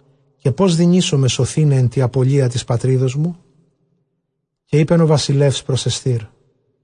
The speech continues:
«Ή πάντα τα υπάρχοντα Αμάν έδωκα και εχαρισάμινση, και αυτόν εκρέμασα επί ξύλου,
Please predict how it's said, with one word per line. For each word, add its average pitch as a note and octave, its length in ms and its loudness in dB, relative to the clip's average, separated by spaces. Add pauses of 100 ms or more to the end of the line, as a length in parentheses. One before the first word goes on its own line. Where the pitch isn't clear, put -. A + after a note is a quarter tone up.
(760)
«Ή E3 140 0
πάντα F3+ 400 2
τα E3 140 2
υπάρχοντα D3+ 640 2
Αμάν D3 280 2
έδωκα D3+ 400 2
και C#3+ 160 -2
εχαρισάμινση, B2+ 1000 0 (1040)
και D3 140 0
αυτόν D#3+ 340 2
εκρέμασα D3+ 540 2
επί B2+ 180 -2
ξύλου, D#3 520 -2